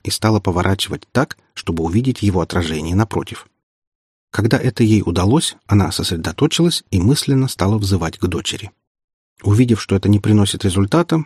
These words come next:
а точнее как раз ничего не увидев, она стала звать Соню вслух. Шептала, молила, потом уже просто кричала, но зеркало так и оставалось слепым. Промучившись так около часа, когда свечи уже догорели,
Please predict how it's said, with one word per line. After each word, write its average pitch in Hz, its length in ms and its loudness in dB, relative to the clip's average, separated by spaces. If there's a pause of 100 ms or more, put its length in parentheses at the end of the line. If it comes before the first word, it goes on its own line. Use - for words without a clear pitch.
(180)
а 107 100 -2
точнее 117 360 2
как - 200 -8
раз 117 180 0
ничего 120 340 2
не 85 100 0
увидев, 156 460 2 (280)
она 120 220 2
стала 123 300 0
звать 98 240 -2
Соню 110 300 2
вслух. - 500 -4 (400)
Шептала, 110 720 -2
молила, 110 560 2
потом 139 240 2
уже 135 140 2
просто - 340 -2
кричала, 113 520 0 (260)
но 92 80 -2
зеркало 117 440 0
так - 220 -6
и 82 40 -8
оставалось 85 480 -6
слепым. - 540 -8 (1040)
Промучившись 143 640 2
так - 240 -4
около 90 320 -2
часа, - 480 -2 (100)
когда - 260 -10
свечи 98 300 -2
уже 80 180 -6
догорели, 120 520 0